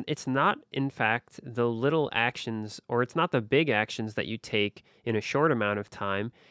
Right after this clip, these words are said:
It's the little actions you take over time that create the biggest results. So for me, another thing that I've stepped back and, and been working on is giving myself permission to not have everything happen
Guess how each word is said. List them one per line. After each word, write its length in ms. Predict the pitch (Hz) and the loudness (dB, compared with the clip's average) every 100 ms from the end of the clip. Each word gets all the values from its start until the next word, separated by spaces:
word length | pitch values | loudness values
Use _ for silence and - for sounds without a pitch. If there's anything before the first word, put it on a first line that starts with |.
| _ | _
It's 160 | - - | -4 -2
the 120 | - | 0
little 340 | 113 139 202 165 | 2 2 2 2
actions 480 | 117 - 120 107 | 0 0 -6 -6
you 120 | 101 98 | -6 -8
take 440 | - 104 98 - _ _ - | -4 -2 -4 -8 _ _ 2
over 360 | 139 151 127 | 4 4 2
time 520 | 107 - 98 98 95 107 | -2 -4 -4 -4 -8 -8
that 140 | 107 107 | -6 -4
create 360 | - 113 104 | -2 -2 -2
the 60 | 110 | -4
biggest 440 | 101 104 98 - | -4 -4 -4 -10
results. 600 | 110 101 113 - - - - _ _ _ - | -12 -4 -4 -4 -6 -16 -20 _ _ _ -12
So 420 | - 117 117 - _ _ _ _ _ _ _ - - | -2 0 0 -4 _ _ _ _ _ _ _ -20 -8
for 180 | 123 | -4
me, 320 | 110 143 147 110 | 2 4 4 2
another 500 | 110 113 110 107 - _ | 0 0 0 -2 -6 _
thing 240 | - 127 117 | -2 0 0
that 100 | 110 | 0
I've 200 | 104 101 | 0 -2
stepped 500 | - - 110 - - | -8 -4 -4 -4 -8
back 360 | 113 104 123 - | -2 0 0 -2
and, 240 | 101 95 - | -10 -10 -8
and 240 | 104 101 | -8 -8
been 180 | 101 101 | -8 -2
working 360 | 127 151 107 | -2 -2 -2
on 280 | 98 101 117 - - _ | 0 0 -2 -8 -20 _
is 180 | - 110 | -6 -2
giving 280 | 123 147 190 | 0 2 2
myself 460 | 170 143 139 135 - | 0 0 -2 -2 -2
permission 580 | 117 107 123 - 104 | -2 0 0 -2 -8
to 140 | 101 113 | -6 -4
not 280 | 117 147 151 | 0 0 2
have 260 | 170 151 - | 0 0 0
everything 460 | 131 131 123 123 | -2 -2 -4 -6
happen 580 | 113 - 101 - 101 107 | -4 0 0 0 -6 -8